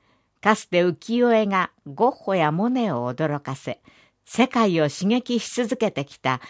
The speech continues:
ジャポニズムの源流、そして江戸前の料理、特色のある文化芸能、神社仏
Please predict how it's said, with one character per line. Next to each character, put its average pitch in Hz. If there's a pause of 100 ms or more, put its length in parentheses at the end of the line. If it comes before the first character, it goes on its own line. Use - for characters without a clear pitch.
(200)
ジ 160
ャ 170
ポ 240
ニ 247
ズ 226
ム 175
の 117
源 151
流、 139 (320)
そ 233
し -
て 202 (240)
江 170
戸 254
前 254
の 202
料 170
理、 - (600)
特 196
色 285
の 254
あ 226
る 131
文 233
化 120
芸 156
能、 123 (500)
神 226
社 123
仏 143